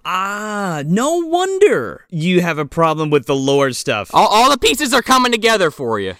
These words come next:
Speaker 1: Yeah, it's coming, it's coming together 'cause it's like, it, the lore goes so deep on those later games, and the first few are just like, "Yeah, it's there if you want it, maybe."
Speaker 2: I am definitely a lore guy, so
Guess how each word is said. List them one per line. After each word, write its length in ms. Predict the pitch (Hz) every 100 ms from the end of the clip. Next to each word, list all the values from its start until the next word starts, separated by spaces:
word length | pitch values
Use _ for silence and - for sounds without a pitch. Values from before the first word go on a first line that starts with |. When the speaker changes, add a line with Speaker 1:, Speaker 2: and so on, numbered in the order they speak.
| -
Speaker 1:
Yeah, 120 | 247
it's 160 | 233 -
coming, 260 | 320 339 -
it's 160 | 214
coming 180 | - 285
together 220 | 277 269
'cause 160 | 240 196
it's 120 | 190
like, 180 | 202 -
it, 300 | 175 - 185
the 100 | 202
lore 280 | 202 254 269
goes 200 | 233 180
so 280 | - 285 277
deep 380 | - 240 220 -
on 140 | 156 151
those 160 | 143
later 320 | 139 151 147
games, 440 | 113 147 139 107 101
and 140 | 123
the 80 | 123
first 340 | - 208 247 -
few 300 | 208 220 160
are 100 | 135
just 180 | 135 147
like, 140 | 139 -
"Yeah, 180 | 330 339
it's 280 | 240 247 -
there 240 | 240 262
if 100 | 214
you 100 | 196
want 220 | 185 202
it, 80 | 190
maybe." 460 | 160 175 160 139 - -
Speaker 2:
I 140 | 170
am 120 | 196 170
definitely 440 | 170 165 151 135
a 80 | 107
lore 320 | 101 101 104
guy, 360 | 98 90 90 90
so 680 | - 117 101 92 92 92